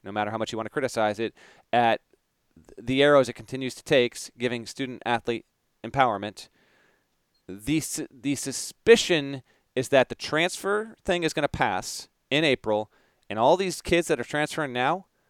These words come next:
they're eligible next season. It's not this is gonna pass, this season doesn't count, and it kicks in like m-, m-, spring twenty twenty-one G P. No, they are eligible next season. And so what coaches are doing right now, amid all of this stuff, is they're stuck in their houses.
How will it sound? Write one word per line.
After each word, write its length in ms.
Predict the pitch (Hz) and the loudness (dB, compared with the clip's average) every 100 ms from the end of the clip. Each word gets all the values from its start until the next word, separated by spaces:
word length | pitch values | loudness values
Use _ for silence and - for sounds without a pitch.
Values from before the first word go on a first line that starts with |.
| _ _ _ | _ _ _
they're 240 | 110 190 240 | 4 8 8
eligible 500 | 226 208 139 131 131 | 8 6 4 -2 2
next 240 | 135 - | 2 2
season. 420 | - 139 87 - _ _ _ _ 151 | -2 -2 -4 -16 _ _ _ _ 2
It's 200 | 165 175 | 4 6
not 260 | 202 - _ _ | 4 4 _ _
this 180 | 143 143 | -8 -4
is 140 | 143 - | -4 -2
gonna 160 | 135 | -2
pass, 640 | - 151 147 117 - - - _ _ _ - | 0 4 4 4 0 -10 -12 _ _ _ -4
this 180 | 135 - | -2 0
season 260 | 143 135 | -4 -2
doesn't 220 | 127 120 | -4 -4
count, 280 | 117 127 123 | -2 -2 -2
and 120 | 123 120 | -4 -6
it 140 | - | -4
kicks 300 | - 151 - | -2 -2 0
in 360 | 151 131 120 101 _ | 0 2 -2 -10 _
like 320 | 120 117 - - _ _ | 0 2 0 -8 _ _
m-, 180 | 110 113 _ | -16 -16 _
m-, 160 | 123 113 | -14 -12
spring 380 | - - 165 151 | -10 -2 -2 -2
twenty 240 | - 143 | -4 -6
twenty-one 380 | 123 127 113 120 | -4 -6 -4 -4
G 160 | 104 95 | -6 -8
P. 260 | 98 82 _ _ _ | -10 -12 _ _ _
No, 200 | 127 131 | 2 6
they 160 | 147 170 | 8 8
are 100 | - | 8
eligible 520 | 160 185 143 131 131 | 6 4 2 -2 0
next 280 | 127 - - | 0 0 -2
season. 460 | 175 175 127 120 - - - _ | -4 -2 -4 -6 -10 -18 -20 _
And 140 | 127 131 | -8 -2
so 200 | 147 135 | 2 2
what 240 | 127 - | 2 -2
coaches 480 | - - - - 139 | 0 0 0 -2 -4
are 120 | 143 | -4
doing 400 | - 190 233 202 | -2 -2 -2 0
right 240 | 135 127 - | 4 4 2
now, 400 | 117 113 120 - | 0 2 0 -2
amid 300 | 131 156 180 | -2 0 0
all 340 | - 170 226 240 | 6 6 8 4
of 100 | 160 | 2
this 140 | 139 | 2
stuff, 200 | 143 135 | 2 2
is 140 | 139 | 0
they're 80 | 139 | -4
stuck 280 | - 170 - | -2 -2 -2
in 60 | 175 | -4
their 140 | 147 | -2
houses. 640 | 170 208 233 131 127 - | 2 2 2 -2 -2 -4